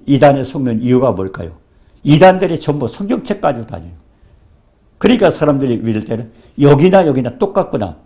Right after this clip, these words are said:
하나님 말씀 가리키는 거. 그래서 이단에 빠지는 겁니다. 네, 마귀도 똑같아요. 여기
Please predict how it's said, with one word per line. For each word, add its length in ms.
하나님 360
말씀 260
가리키는 480
거. 80
그래서 380
이단에 460
빠지는 380
겁니다. 380
네, 280
마귀도 460
똑같아요. 440
여기 260